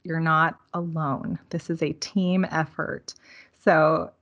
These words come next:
whether that's you have services or if you don't and you're looking for learning on your own, find that.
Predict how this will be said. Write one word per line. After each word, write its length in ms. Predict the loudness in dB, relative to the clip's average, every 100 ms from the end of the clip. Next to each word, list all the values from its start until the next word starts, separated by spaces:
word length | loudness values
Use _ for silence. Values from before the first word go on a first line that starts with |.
| -8
whether 380 | 2 4 6 4
that's 420 | 4 0 -2 -14
you 140 | -8 -2
have 200 | -2 0
services 500 | 0 -2 0 -2 -2
or 220 | 0 2
if 160 | 0 -2
you 140 | -2
don't 400 | 2 4 4 2
and 100 | -2
you're 140 | 0
looking 400 | 0 0 0 -2
for 480 | 0 2 4 2 -2 _ _ -4
learning 360 | 0 2 2 0
on 140 | 0
your 200 | 0 2
own, 380 | 4 4 2 -4 -8 _ _ _ _ _ _ _ _ -20 _
find 400 | -10 -4 -2 -2
that. 160 | -4